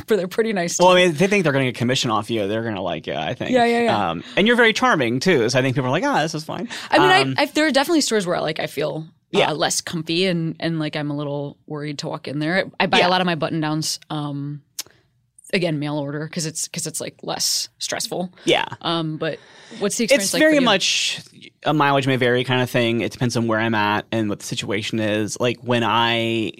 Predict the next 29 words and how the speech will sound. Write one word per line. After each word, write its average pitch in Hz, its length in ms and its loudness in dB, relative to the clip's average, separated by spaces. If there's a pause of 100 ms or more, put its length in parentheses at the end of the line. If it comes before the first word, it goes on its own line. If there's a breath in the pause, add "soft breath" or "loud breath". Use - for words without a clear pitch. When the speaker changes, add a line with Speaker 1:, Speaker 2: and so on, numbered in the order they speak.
Speaker 2:
go 120 200 2
home 120 500 0
to 123 100 -6
visit 113 320 -2
my 98 120 -2
family 113 320 -2
in 107 80 -2
Ohio, 113 600 0
I'm 107 160 -4
not 92 220 -4 (120)
as 101 240 -2
excited 175 540 -2
to, 160 80 -6
like, 170 200 0
go 160 180 0
in 165 100 -2
dressing 165 280 -4
rooms 170 280 -2
and 160 80 -8
stuff 165 100 -2
like 165 80 0
that. 127 80 -6
Dep-, 156 120 4
depends 156 220 2
on 147 80 2
where 131 120 2
I'm 127 100 0
going. 113 320 0
Like, 120 140 0